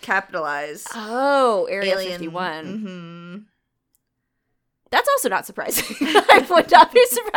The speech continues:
Speaker 2: by that at all. What better way to learn about the human species than through a fucking Furby? See how
Speaker 1: Mm-hmm.
Speaker 2: someone treats a weird little animal.
Speaker 1: <laughs> Watch
Speaker 2: God
Speaker 1: the
Speaker 2: damn.
Speaker 1: children and how they torment Furbies.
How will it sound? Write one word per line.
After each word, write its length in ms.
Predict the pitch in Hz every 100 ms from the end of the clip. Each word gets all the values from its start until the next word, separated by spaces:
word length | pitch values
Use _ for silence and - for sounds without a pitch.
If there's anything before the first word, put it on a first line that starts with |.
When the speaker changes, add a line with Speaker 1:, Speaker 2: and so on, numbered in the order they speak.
| 359
Speaker 2:
by 100 | 427
that 240 | 440 453 480
at 180 | 494 262
all. 160 | 170 - - - _ _
What 220 | 226 330
better 220 | 349 349 320
way 260 | 214 240
to 120 | 262 214
learn 240 | 185 196
about 420 | 214 226 226 - -
the 60 | 214
human 280 | 214 202 202
species 600 | - 175 190 240 262 247
than 180 | 185 180
through 200 | 202 185
a 40 |
fucking 340 | 180 175 185 143
Furby? 640 | - 175 185 - - -
See 180 | - 233
how 120 | 226
Speaker 1:
Mm-hmm. 100 | -
Speaker 2:
someone 420 | 226 208 208 202 - _ _ _ _
treats 340 | - 226 220 226
a 80 | 190
weird 340 | 175 185 190
little 240 | 180 180 -
animal. 600 | 180 202 147 135 120 - _ _ _ _
Speaker 1:
<laughs> 440 | _ 415 415 359
Watch 280 | - 208 202
Speaker 2:
God 160 | 226 - - _
Speaker 1:
the 100 | 190
Speaker 2:
damn. 300 | 202 311 285
Speaker 1:
children 480 | 190 208 196 196 196
and 320 | 170 160 185 _ _ _
how 120 | 196
they 120 | 185
torment 540 | 180 - 185 175 175 -
Furbies. 560 | 165 165 180 190 -